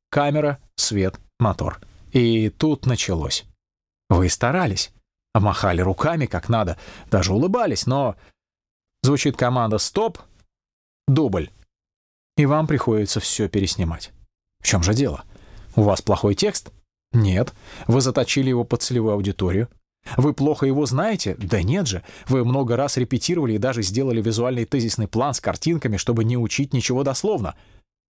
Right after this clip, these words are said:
Ну, что же тогда? Всё дело в том, что ваша речь в кадре не то же самое, что речь в обычной жизни. Вы не умеете пробивать экран.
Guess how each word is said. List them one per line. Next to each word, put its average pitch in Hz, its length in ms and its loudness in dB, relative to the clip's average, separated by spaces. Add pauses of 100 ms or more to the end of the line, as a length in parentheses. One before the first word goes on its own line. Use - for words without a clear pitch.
Ну, 117 260 4
что 104 200 0
же - 120 0
тогда? 170 440 0 (840)
Всё - 260 2
дело 175 240 4
в - 100 -6
том, 190 240 2
что - 240 -2
ваша 135 380 0
речь 185 240 0
в - 120 -8
кадре 156 460 0
не 151 200 2
то 214 180 -2
же 180 120 0
самое, 160 400 0
что - 180 -2
речь 135 200 -2
в 127 40 0
обычной 113 380 -2
жизни. 82 380 -4 (500)
Вы 147 260 4
не 165 160 2
умеете 170 720 0
пробивать 143 680 -2
экран. 85 380 -4